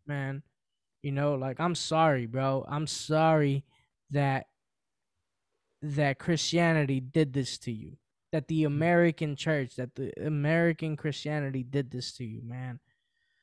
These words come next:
Speaker 1: Um, and I, I don't believe that's what Jesus would do. And,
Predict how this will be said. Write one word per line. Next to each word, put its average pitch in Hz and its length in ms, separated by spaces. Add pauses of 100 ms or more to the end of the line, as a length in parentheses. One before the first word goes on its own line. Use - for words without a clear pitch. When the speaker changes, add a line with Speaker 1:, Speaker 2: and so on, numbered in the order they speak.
(320)
Speaker 1:
Um, 123 380 (320)
and 139 220
I, 143 260
I 147 100
don't 156 180
believe 147 360
that's 135 260
what 135 100
Jesus 127 400
would 123 200
do. 120 220 (720)
And, 123 440